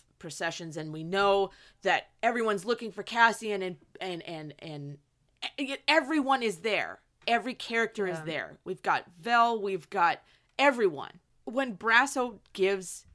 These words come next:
Speaker 1: Cassian Marva's wor-, like, personal message.
Speaker 2: Oh my God.
Speaker 1: I mean, it makes you so proud of Cassian to know that he really goes on to do exactly what she, she says, quote, "Tell him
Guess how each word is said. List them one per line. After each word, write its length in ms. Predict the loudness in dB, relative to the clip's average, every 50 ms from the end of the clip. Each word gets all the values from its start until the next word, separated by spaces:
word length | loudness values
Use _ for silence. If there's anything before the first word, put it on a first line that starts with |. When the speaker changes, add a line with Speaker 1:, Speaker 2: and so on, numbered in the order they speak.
| _ _ _
Speaker 1:
Cassian 720 | -10 -2 0 0 0 0 -2 -6 -4 -4 -4 -6 -8 -12 -14 _ _ _ _ -12
Marva's 580 | -6 -2 2 2 2 2 2 -2 -4 -4 -10 -12
wor-, 300 | -6 -4 -4 -4 -4 -4
like, 180 | -6 -8 -8 -10 _ _ _ _ _ _ _ _
personal 680 | -10 -6 -4 -4 -4 -6 -6 -4 -2 -2 -2 -4 -4
message. 720 | -6 -6 -6 -6 -6 -4 -2 -2 -2 -2 -4 -6 -14 -16 _ _ _ _ _ _ _ _ _ _ _ -20
Speaker 2:
Oh 180 | -20 -20 -20 -20 -20 -20
my 60 | -20
God. 560 | -18 -16 -16 -16 -14 -14 -14 -14 -16 -16 -20 -20 _ _ _ _ _ _
Speaker 1:
I 60 | -2 0
mean, 140 | 2 2
it 120 | 2 2 0
makes 300 | -2 -4 -4 -6 -6 -6 -6
you 60 | -6
so 220 | -6 -6 -6 -6 -6
proud 380 | -6 -8 -4 0 2 2 2 0
of 140 | -2 -6
Cassian 600 | -10 -8 -8 -6 -6 -6 -4 -4 -4 -4 -6 -8
to 140 | -12 -12 -12
know 440 | -10 -6 -4 -4 -2 -2 -4 -4 -6 _ _ _ _ _ _ _ _ _ _ _ _ _ _ _
that 140 | -8 -8 -8
he 180 | -10 -12 -12 -12
really 480 | -10 -8 -6 -6 -4 -4 -6 -8 -10 _ _ -4
goes 280 | 0 2 2 2 2
on 220 | 0 -2 -2 -2 -4
to 100 | -10 -10
do 180 | -4 -2 0 0
exactly 400 | -2 -2 -4 -4 -4 -4 -4 -8
what 100 | -8 -8
she, 120 | -10 -14
she 320 | -14 -12 -10 -4 0 0 0
says, 520 | 0 0 0 0 0 -2 -4 -8 -14 -20 _ _ _
quote, 420 | -4 0 0 2 0 0 -4 -10 _ _
"Tell 280 | 0 2 4 4 4 4
him 240 | 0 -4 -8 -8 -10